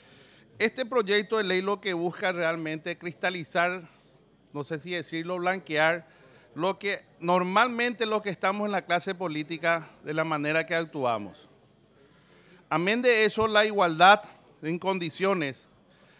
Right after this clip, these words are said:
en el sentido de que si grupos nuevos, movimientos que surjan, tengan que darse a exponer, presentar sus figuras y amén de eso, informar su plataforma de qué es lo que desea, de qué manera va a actuar.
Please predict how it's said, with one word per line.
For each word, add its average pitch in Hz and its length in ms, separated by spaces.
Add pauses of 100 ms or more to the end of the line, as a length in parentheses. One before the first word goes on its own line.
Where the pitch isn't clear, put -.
(160)
en 147 60
el 156 100
sentido 180 400
de 202 60
que 202 120
si 165 240
grupos 175 400
nuevos, 185 400
movimientos 170 640
que 175 100
surjan, 170 560 (440)
tengan 196 280
que 202 100
darse 185 300
a 208 80
exponer, 196 640 (1160)
presentar 175 580
sus 254 160
figuras 240 640 (400)
y 170 60
amén 175 260
de 202 220
eso, 226 360 (240)
informar 190 800 (380)
su 185 200
plataforma 185 880 (960)
de 175 200
qué 208 180
es 214 60
lo 214 140
que 214 120
desea, 196 360
de 185 140
qué 185 100
manera 180 400
va 170 140
a - 20
actuar. 139 480